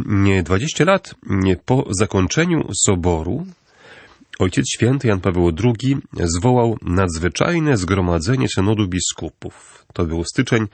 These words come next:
tysiąc dziewięćset osiemdziesiąty piąty rok. Nie, po to, aby zobaczyć, nie, na dobrodziejstwa, na duchowe owoce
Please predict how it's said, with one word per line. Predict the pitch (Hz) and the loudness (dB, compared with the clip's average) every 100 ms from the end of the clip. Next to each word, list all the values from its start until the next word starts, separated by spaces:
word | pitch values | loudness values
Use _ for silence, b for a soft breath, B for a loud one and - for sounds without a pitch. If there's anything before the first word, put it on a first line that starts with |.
| B B | B B
tysiąc | - 107 104 82 | -2 0 0 0
dziewięćset | 78 85 85 - 82 - B B - | -2 0 -2 -2 -4 -6 B B -6
osiemdziesiąty | 87 90 80 82 92 90 - 85 80 | -2 0 0 0 0 0 0 -2 -2
piąty | - 90 85 80 - 82 - - | -4 -2 -2 -4 -6 -8 -10 -14
rok. | 87 80 76 - - B B B B B B B B _ _ | -10 -10 -10 -16 -20 B B B B B B B B _ _
Nie, | - 87 87 87 85 | -2 0 2 2 -2
po | - 170 | -4 -2
to, | - | 0
aby | 110 104 101 113 104 - - | 0 0 2 2 2 -2 -6
zobaczyć, | 90 101 98 123 107 - - - | -2 0 2 0 -4 -4 -6 -6
nie, | 101 90 85 80 80 80 | -2 0 2 2 0 0
na | 82 90 85 - | 0 0 0 -4
dobrodziejstwa, | 92 82 90 85 123 151 - - | -4 -2 -2 0 0 0 -2 -4
na | 78 | -4
duchowe | 78 - 90 90 | -6 -4 -2 -2
owoce | - 90 131 156 - 120 | -2 0 0 0 0 0